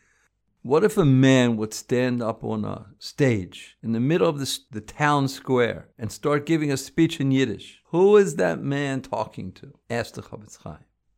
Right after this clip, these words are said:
"He's obviously talking to the Jews," said the man.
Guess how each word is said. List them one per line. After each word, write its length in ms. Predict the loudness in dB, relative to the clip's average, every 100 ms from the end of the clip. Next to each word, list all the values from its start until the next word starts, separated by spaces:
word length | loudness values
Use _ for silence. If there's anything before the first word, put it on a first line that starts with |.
| _
"He's 280 | _ -4 0
obviously 600 | 2 2 2 0 0 -6
talking 400 | 0 0 2 -4
to 60 | -4
the 140 | -6
Jews," 320 | -4 -4 -4
said 220 | -2 -2 0
the 100 | -2
man. 400 | -2 -4 -10